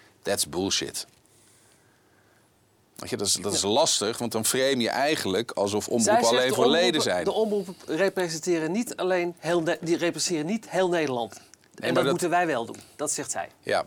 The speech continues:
Speaker 1: maar
Speaker 2: Ja.
Speaker 1: gek genoeg, nee, dat doen wij.
Speaker 2: Ja.
Speaker 1: En het probleem is, dat kan niet zo makkelijk. Dus je kan niet zomaar zeggen, ehm, "Wij representeren, we gaan een programmaraad inrichten voor, eh, Nederlanders en dan representeren wij heel Nederland."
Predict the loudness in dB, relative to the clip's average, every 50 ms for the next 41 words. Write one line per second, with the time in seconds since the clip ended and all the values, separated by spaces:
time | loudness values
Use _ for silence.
0 | -4 -4 -2 0 0 0 -2 -2 -4 -4 -4 -4 -4 -4 -4 -2 -2 0 0 0
1 | -2 -4 -4 -2 0 0 0 2 2 2 2 2 0 0 -4 -6 -6 -4 -2 -2
2 | 0 -2 -4 -6 -4 -4 -4 0 0 0 0 0 -2 -2 -4 -2 -2 -2 0 0
3 | 0 -2 -2 0 0 0 0 0 -2 -2 -2 -6 -10 -10 -8 -6 -4 -4 -4 -2
4 | 0 0 0 2 2 0 2 2 2 2 2 2 0 0 0 0 0 -2 -2 -4
5 | -4 -6 -8 -6 -2 0 0 2 2 0 0 -4 -6 -8 -14 _ _ -20 -20 -20
6 | -20 -20 -20 -20 -20 -20 _ -18 -14 -12 -10 -8 -8 -8 -4 0 2 2 2 2
7 | 2 2 0 0 0 -2 -2 -2 -2 -2 0 0 0 0 0 -2 -2 0 0 0
8 | 0 -2 -2 0 0 2 2 2 0 0 -2 -2 -4 -4 -4 -2 -2 -2 -2 -4
9 | -6 -8 -4 -2 0 0 0 -2 -4 -12 -16 -10 -6 -4 -2 0 0 0 0 0
10 | 0 0 2 0 0 0 0 -2 -4 -4 -4 -4 -4 -2 0 0 0 -2 0 -2
11 | -2 -2 -2 -4 -4 -2 -2 -2 -2 -2 0 0 0 0 0 0 0 0 -2 -2
12 | -2 -4 -6 -8 -10 -12